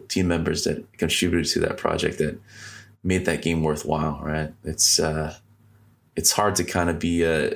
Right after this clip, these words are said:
a dictator on a game that has a hundred more people on it.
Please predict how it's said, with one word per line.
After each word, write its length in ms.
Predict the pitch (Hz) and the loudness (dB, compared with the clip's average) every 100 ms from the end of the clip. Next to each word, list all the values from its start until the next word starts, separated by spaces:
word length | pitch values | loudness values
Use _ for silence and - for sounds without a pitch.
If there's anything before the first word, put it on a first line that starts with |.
| 65 | -2
a 40 | |
dictator 720 | 80 95 - - 80 78 - - - - _ - | 0 0 0 0 2 0 -4 -14 -20 -20 _ -4
on 140 | 80 | 0
a 60 | 78 | 0
game 340 | 80 80 80 | 2 2 2
that 160 | 78 85 | 0 0
has 180 | 78 | 0
a 60 | 80 | 2
hundred 300 | 80 78 71 | 0 0 -2
more 420 | 76 78 76 78 - - - - | -2 0 0 -2 -8 -20 -20 -12
people 380 | - 90 85 - | -4 -2 0 -2
on 260 | - 76 | -2 -2
it. 120 | - | -4